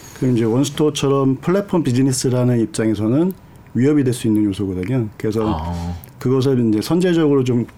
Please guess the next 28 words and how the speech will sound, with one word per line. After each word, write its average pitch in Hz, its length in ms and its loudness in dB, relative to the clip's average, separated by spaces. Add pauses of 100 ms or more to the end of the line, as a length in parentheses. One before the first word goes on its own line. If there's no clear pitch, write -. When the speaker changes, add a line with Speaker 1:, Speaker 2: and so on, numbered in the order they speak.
(120)
Speaker 1:
공부하고선 113 1000 -2 (240)
어떤 98 480 -6 (300)
대응을 117 340 0
하자라는 131 560 0 (140)
차원에서 139 540 0
Speaker 2:
네. 147 40 -8
Speaker 1:
티에프가 143 440 0
꾸려졌고요. 127 600 -2
Speaker 2:
네. 87 200 -2 (420)
Speaker 1:
그 139 200 -2
티에프로 180 540 0
제가 120 300 -2
맡아서 107 680 -4
Speaker 2:
음. 92 80 -6 (380)
Speaker 1:
실제로, 139 800 0 (540)
어, 107 340 -6 (380)
이 117 120 0
년 143 200 2
동안 135 220 2
준비를 113 480 0
해서, 143 440 0
Speaker 2:
음. 87 680 0
Speaker 1:
어, 110 200 -2
이천이십 113 540 0
년도에는 120 500 2
그 110 100 -4
버스크 - 520 -6
온이라는 117 800 0